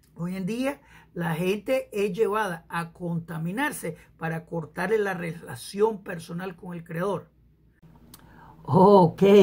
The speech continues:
antes de continuar, quiero darle bienvenida a todos los nuevos. Repórtense de dónde están viendo, díganos cómo le estamos ayudando.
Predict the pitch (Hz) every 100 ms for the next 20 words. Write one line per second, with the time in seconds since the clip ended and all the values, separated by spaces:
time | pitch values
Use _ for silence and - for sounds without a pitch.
0 | 165 - 196 240 190 185 175 180 165 185
1 | 226 - - 190 185 202 202 202 185 180
2 | 175 233 262 190 - 165 160 175 180 185
3 | 175 147 151 160 180 165 147 - 175 170
4 | 262 285 233 220 185 208 175 160 - -
5 | - - 170 190 208 196 165 190 180 196
6 | 214 175 165 190 226 214 - 214 202 170
7 | 190 196 180 175 190 180 165